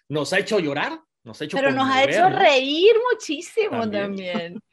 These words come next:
Speaker 1: <laughs> Exactamente, ha sido nominada a los Globos de Oro, a los premios Oscar, ha hecho películas tan fuertes como Amores Perros, Babel, Los treinta y tres, Cake, incluso hasta de acción en Rambo,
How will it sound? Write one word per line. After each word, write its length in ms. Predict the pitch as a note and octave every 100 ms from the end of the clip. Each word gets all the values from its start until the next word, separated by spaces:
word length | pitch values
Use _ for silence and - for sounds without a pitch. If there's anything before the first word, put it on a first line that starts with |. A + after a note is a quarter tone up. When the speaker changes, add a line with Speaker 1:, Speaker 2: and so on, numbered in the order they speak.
| _ -
Speaker 1:
<laughs> 420 | F#3 F#3+ - -
Exactamente, 800 | C#3 C#3+ E3 D3 D3+ C#3+ F3 F3
ha 40 |
sido 200 | F3+ F#3
nominada 440 | E3 C#3 C3+ F3+ A#3+
a 40 |
los 160 | D#3+ C3
Globos 280 | D3+ D3
de 100 | B2+
Oro, 280 | B2 C#3 D#3
a 40 | C3+
los 200 | A#2 -
premios 460 | D#3+ A#3 A#3+ D#3+
Oscar, 480 | C3+ C3+ - D#3+ E3 - _ _
ha 100 | B2
hecho 220 | D3 F#3
películas 600 | D3+ D#3 E3 F3 D#3+ C#3+
tan 200 | F3+ B3+
fuertes 320 | F3 E3+ F3
como 220 | - C3+ A#2
Amores 320 | C3 C#3+ D3
Perros, 520 | D3 D#3 F3+ F#3+ F#3
Babel, 680 | B2+ A#2 A2 B2 F3+ F#3+ G3 _ _
Los 220 | C3+ C3 -
treinta 300 | A#2+ A#2 G#2
y 60 |
tres, 520 | - D#3 F3+ F#3+ - _ _
Cake, 380 | - D3 F#3+ F#3+
incluso 320 | B2 B2 D#3
hasta 200 | F#3 C#3+
de 80 | B2
acción 380 | F2+ - F#3+ G#3+
en 180 | C#3 A#2+
Rambo, 600 | C#3+ G3+ G3+ D#3+ G3+